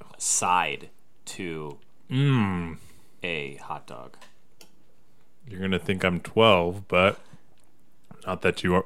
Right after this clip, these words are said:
Speaker 2: don't already.
Speaker 1: <laughs> Maybe you'll increase in age by this.
Speaker 2: Tater tots.
Speaker 1: Tater tots?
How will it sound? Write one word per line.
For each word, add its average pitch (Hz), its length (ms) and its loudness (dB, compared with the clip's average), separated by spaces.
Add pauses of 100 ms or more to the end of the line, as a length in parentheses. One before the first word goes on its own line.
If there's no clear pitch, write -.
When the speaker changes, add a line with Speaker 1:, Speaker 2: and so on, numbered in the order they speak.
Speaker 2:
don't 92 220 8
already. 95 440 10 (680)
Speaker 1:
<laughs> - 520 -12
Maybe 135 200 4
you'll 135 180 6
increase 127 460 0
in 110 80 -6
age 104 320 -4
by 101 160 -6
this. 92 260 -6 (1400)
Speaker 2:
Tater 90 260 8
tots. - 400 0 (540)
Speaker 1:
Tater 359 420 6
tots? 440 600 6